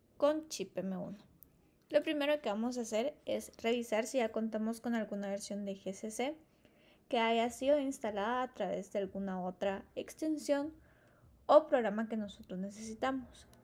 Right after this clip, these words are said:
Normalmente esta es instalada con las versiones de Xcode o del Command Line Developer Tool, que también es de Xcode.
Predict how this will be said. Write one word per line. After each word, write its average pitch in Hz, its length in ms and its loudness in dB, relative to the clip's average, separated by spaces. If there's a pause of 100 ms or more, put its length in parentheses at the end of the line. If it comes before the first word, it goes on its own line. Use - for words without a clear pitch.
(320)
Normalmente 214 800 2
esta 196 260 -2
es 196 200 2
instalada 262 680 0
con 247 160 0
las 214 160 -4
versiones 196 640 -6
de 190 420 -4 (240)
Xcode 320 540 0 (380)
o 294 220 4
del 240 240 -2
Command 226 480 0
Line 269 200 -2
Developer 196 540 0
Tool, 339 380 -2
que 294 140 -2
también 196 480 -4
es 190 120 -16
de 196 220 0
Xcode. - 240 -18